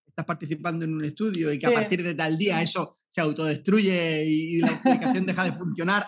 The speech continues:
Speaker 1: aunque, eh, tú no la desinstales, no pasa nada, la aplicación deja de funcionar. Pero llega un momento en el que tú te comportas de un modo natural porque estás navegando de un modo natural en tu dispositivo, en tu teléfono.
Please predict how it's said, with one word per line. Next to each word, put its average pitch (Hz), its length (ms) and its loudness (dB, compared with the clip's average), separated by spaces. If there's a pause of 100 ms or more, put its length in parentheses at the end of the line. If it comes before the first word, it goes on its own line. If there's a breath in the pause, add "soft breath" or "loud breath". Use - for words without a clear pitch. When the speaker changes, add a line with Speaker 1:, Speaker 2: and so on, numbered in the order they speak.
(100)
Speaker 1:
aunque, 180 680 2 (340 loud breath)
eh, 160 880 2
tú 208 80 4
no 190 80 4
la 185 80 2
desinstales, 180 520 -2
no 180 120 -4
pasa 175 180 -6
nada, 196 240 0
la 175 80 0
aplicación 165 380 -6
deja 170 180 -8
de 160 80 -6
funcionar. 165 420 -4 (340)
Pero 190 260 0
llega 208 200 4
un 220 100 6
momento 220 420 4
en 214 100 2
el 185 120 0
que 170 320 -8
tú 165 100 -4
te 190 100 -2
comportas 170 400 -2
de 175 60 -2
un 165 80 -2
modo 170 160 0
natural 170 400 -2
porque 180 160 -6
estás 160 180 -4
navegando 147 560 0
de 143 60 -2
un 139 100 -2
modo 147 160 -4
natural 139 380 -4
en 139 100 -2
tu 143 80 -10
dispositivo, 139 600 -8
en 143 80 -6
tu 135 160 -14
teléfono. 139 480 -8